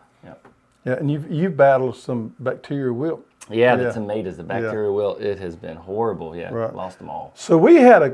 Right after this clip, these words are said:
Speaker 2: we had a pretty good gardening year so far. So our spring gardening is wrapping up now.
Speaker 1: Mm-hmm.
Speaker 2: And it's been pretty good. We was dry.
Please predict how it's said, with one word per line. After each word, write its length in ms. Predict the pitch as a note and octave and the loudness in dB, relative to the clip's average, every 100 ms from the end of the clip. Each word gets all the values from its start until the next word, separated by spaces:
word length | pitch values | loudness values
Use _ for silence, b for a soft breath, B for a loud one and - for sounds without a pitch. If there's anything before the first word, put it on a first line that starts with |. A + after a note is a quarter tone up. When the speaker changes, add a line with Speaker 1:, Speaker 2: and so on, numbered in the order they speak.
| - | 0
Speaker 2:
we 140 | C4+ | 2
had 80 | F#4+ | 2
a 60 | F#3 | 0
pretty 260 | - E3 | -2 -4
good 180 | D#3 C3+ | -2 -2
gardening 440 | C#3+ E3+ F#3+ A#2 A2+ | 4 4 4 -2 -4
year 200 | A2+ G#2 | -6 -6
so 200 | - B2 | -6 -2
far. 240 | A#2+ A#2 | -2 -2
So 160 | - D#3 | 0 0
our 100 | G#3+ | 0
spring 380 | - E3 D#3 | -2 -4 0
gardening 340 | B2+ B2 A2 G#2 | 2 2 2 -6
is 80 | G2+ | -8
wrapping 460 | A2 C3+ B2+ A#2 | 0 2 0 -4
up 160 | A#2+ A#2 | -6 -8
now. 320 | G#2 G2+ G2+ B | -12 -18 -20 B
Speaker 1:
Mm-hmm. 80 | B F#2 G2 _ | B -20 -20 _
Speaker 2:
And 100 | C#3 | -2
it's 100 | F3 | -2
been 200 | - E4 | -2 -6
pretty 180 | - A3+ | -4 -2
good. 80 | D#3 | 0
We 120 | F3 | 2
was 160 | D4+ A#3+ | 0 -2
dry. 360 | B3+ B2 B2 | 0 0 0